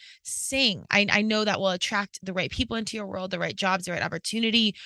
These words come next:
We are truly born with so many beautiful gifts and little idiosyncrasies that make us ourselves. And this is something else the podcast has shown me and something I've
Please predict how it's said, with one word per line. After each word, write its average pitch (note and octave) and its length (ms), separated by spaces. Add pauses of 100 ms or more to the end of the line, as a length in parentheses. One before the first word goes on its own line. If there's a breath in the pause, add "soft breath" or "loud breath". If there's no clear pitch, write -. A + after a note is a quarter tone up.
(140 loud breath)
We C#4 220
are A#3 160
truly A#3 320
born F#3+ 240
with F#3+ 140
so - 260
many A#3+ 220
beautiful G3+ 460
gifts F#3+ 340
and F#3 160
little G3 200
idiosyncrasies G3 760
that F3+ 100
make F#3 300
us F#3+ 180
ourselves. F3+ 640 (400 loud breath)
And F#3 80
this F3+ 140
is E3+ 80
something G#3 260
else G3+ 140
the - 80
podcast F3 400
has E3+ 80
shown F#3+ 240
me F3+ 140
and F3 120
something F#3 240
I've F3 200